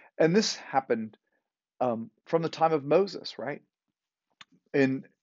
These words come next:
w-, as the Israelites were, were in the desert, God commanded them to, to create a tabernacle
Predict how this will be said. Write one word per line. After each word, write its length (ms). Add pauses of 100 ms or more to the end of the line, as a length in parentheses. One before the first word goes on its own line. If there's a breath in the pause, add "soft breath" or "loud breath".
(500)
w-, 200
as 160
the 100
Israelites 720
were, 260 (340 soft breath)
were 160
in 180
the 80
desert, 560
God 380 (1080)
commanded 420
them 180
to, 300 (100)
to 220 (160)
create 420
a 60
tabernacle 800